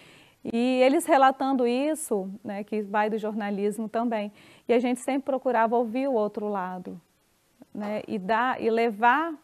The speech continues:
pra, pra essa população, pra esses moradores, é,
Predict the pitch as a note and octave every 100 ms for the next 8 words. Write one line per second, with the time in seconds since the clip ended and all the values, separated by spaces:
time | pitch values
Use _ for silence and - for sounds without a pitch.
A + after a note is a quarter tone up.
0 | _ G#3+ G#3 G3+ F#3+ G3 G3+ G3 G3+ G3+
1 | G3 G3+ G3 - A3 B3+ - G#3+ A3 A3
2 | G3 F#3+ F3+ A3 C#4+ D4 G#3+ G#3 - -
3 | - - _ - A3 A3 A3 A3 A3+ A3